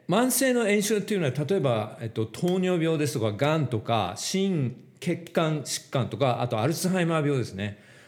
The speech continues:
そういった病気の根底にある主要な、えっと、原因なので、えっと、ターメリックに含まれるこの化学物質であるクルクミンっていうのは、抗炎症作用をものすごく持っているので、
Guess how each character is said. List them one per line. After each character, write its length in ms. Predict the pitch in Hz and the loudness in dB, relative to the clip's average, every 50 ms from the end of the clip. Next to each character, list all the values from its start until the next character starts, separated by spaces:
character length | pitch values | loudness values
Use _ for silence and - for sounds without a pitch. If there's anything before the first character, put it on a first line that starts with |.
| - | -14
そ 220 | - - 240 254 277 | -4 0 2 2 2
う 40 | |
い 40 | 262 | 2
っ 20 | 262 | 0
た 120 | - 262 | 2 2
病 240 | 240 185 202 220 220 | 2 4 4 4 4
気 80 | 190 214 | 4 2
の 80 | 208 | 0
根 240 | 185 - - 220 208 | 2 2 2 2 2
底 200 | 202 220 220 202 | 2 2 2 4
に 80 | 190 190 | 4 4
あ 120 | 185 185 170 | 4 4 4
る 420 | 147 147 151 143 127 104 95 - - | 4 4 4 4 2 2 0 -2 -6
主 220 | - - - 160 | -8 -4 0 2
要 260 | 165 170 180 180 180 | 4 4 6 6 6
な、 480 | 175 170 170 165 139 110 101 104 - - - | 4 4 4 4 2 2 0 -2 -8 -6 -2
え 180 | 123 113 113 113 | 0 0 0 2
っ 20 | |
と、 220 | - 113 110 110 110 | 2 2 2 2 2
原 140 | 95 139 156 | 4 4 4
因 240 | 156 151 151 147 139 | 4 4 4 2 2
な 120 | 135 127 | 2 2
の 140 | 113 98 87 | 0 -2 -2
で、 400 | 90 107 107 95 87 - - - - - - - - - _ - | -2 0 0 0 -2 -6 -12 -18 -20 -20 -20 -20 -20 -18 _ -2
え 140 | 120 123 120 | 0 0 0
っ 20 | 123 | 2
と、 800 | 127 117 113 113 110 110 110 107 107 107 107 104 101 104 107 - - | 2 2 4 4 4 4 4 4 4 2 2 2 0 0 -2 -4 -6
タ 160 | - - 269 | -4 -2 0
ー 60 | 294 | 2
メ 120 | 285 269 | 2 2
リ 80 | 233 202 | 2 2
ッ 160 | 147 - - - | 0 -2 -4 -4
ク 120 | - 190 | -2 0
に 100 | 180 170 | 2 0
含 260 | 135 - - 175 175 | 0 0 0 0 2
ま 60 | 180 | 2
れ 140 | 175 180 175 | 2 2 2
る 80 | 156 143 | 0 0
こ 140 | - 165 160 | 0 -2 0
の 140 | 151 143 | 0 -2
化 200 | 135 143 170 175 | 0 0 0 0
学 140 | 185 160 156 | 0 0 -2
物 120 | 175 170 175 | -2 -2 -2
質 120 | - 135 | -2 0
で 60 | 135 | 0
あ 60 | 135 | 2
る 80 | 131 113 | 0 0
ク 140 | - - 156 | 0 0 0
ル 80 | 175 | 0
ク 140 | 170 175 202 | 0 0 0
ミ 180 | 185 180 175 170 | 0 2 2 0
ン 40 | 156 | 0
っ 20 | |
て 100 | 139 165 | 0 0
い 20 | |
う 20 | 147 | 0
の 80 | 123 | -2
は、 40 | 104 | -2
抗 280 | - - 165 175 180 170 | -2 0 2 2 4 4
炎 120 | 139 135 | 2 2
症 160 | 120 139 135 | 2 0 0
作 240 | 123 131 147 139 139 | 0 0 0 2 2
用 120 | 131 120 113 110 101 101 101 101 - - - - - _ - | 2 2 2 2 2 0 -2 -6 -8 -14 -20 -20 -14 _ 2
を 180 | 156 170 156 | 2 4 4
も 140 | 131 139 147 | 4 4 2
の 100 | 170 190 | 2 0
す 100 | 185 214 | 0 2
ご 140 | 196 202 196 | 2 2 2
く 180 | 196 139 127 | 2 2 2
持 120 | 107 110 131 | 2 2 2
っ 40 | 131 | 0
て 140 | 131 127 | 0 0
い 80 | 113 101 | -2 -2
る 80 | 92 90 | -2 -4
の 120 | 90 92 | -4 0
で、 340 | 113 151 151 104 - - | 2 2 2 2 0 -6